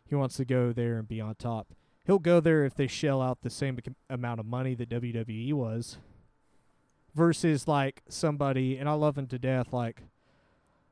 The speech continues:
in E C three, uh,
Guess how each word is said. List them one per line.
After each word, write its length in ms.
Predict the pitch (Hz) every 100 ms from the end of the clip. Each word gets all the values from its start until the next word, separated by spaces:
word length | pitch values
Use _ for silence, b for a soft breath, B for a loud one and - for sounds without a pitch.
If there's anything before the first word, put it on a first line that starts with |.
| _ _ _ _ _ _ _ _ _
in 180 | 165 151
E 160 | 170
C 240 | 165 - 143
three, 540 | - 143 135 127 113 b b b _ -
uh, 440 | 139 135 123 117